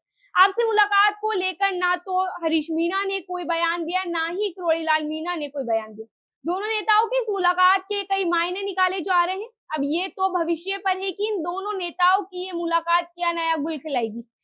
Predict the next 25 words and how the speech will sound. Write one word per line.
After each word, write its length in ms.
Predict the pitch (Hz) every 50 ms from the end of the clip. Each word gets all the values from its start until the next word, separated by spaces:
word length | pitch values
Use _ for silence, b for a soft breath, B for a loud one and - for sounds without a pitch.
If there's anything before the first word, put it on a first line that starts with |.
| _ _ -
या 100 | 392 427
फिर 160 | 453 494 440
महज 320 | 415 403 392 392 415 403 427
एक 140 | 427 440 427
औपचारिक 560 | 392 277 - - 381 359 330 339 381 359 349
मुलाकात 440 | 359 339 302 269 262 262 254 247 233
थी। 160 | - - 247 - _ _ -
इस 120 | 285 247
बारे 300 | 247 320 311 330 339 359
में 100 | 359 370
फिलहाल 340 | 330 349 359 349 359 381 381
कुछ 240 | - 381 370 - 349
भी 160 | 302 381 359
कहना 320 | 370 359 339 339 339 359 339
जल्दबाजी 580 | 302 330 311 285 262 311 302 302 294 311 349 359
होगी। 300 | 330 285 240 226 247 240 _ _ _ _ _ _ -
हालांकि 380 | 370 403 427 453 453 453 466 453
अभी 160 | 427 453 453
कुछ 220 | 453 427 415 - 381
ही 160 | 381 427 427
दिनों 260 | 359 403 392 392 403 403
पहले 380 | 415 381 349 370 370 381 403 427
क्रोड़ीलाल 520 | 415 381 359 349 339 339 339 330 330 330
मीणा 320 | 330 349 349 349 370 370 359
ने 180 | 349 359 370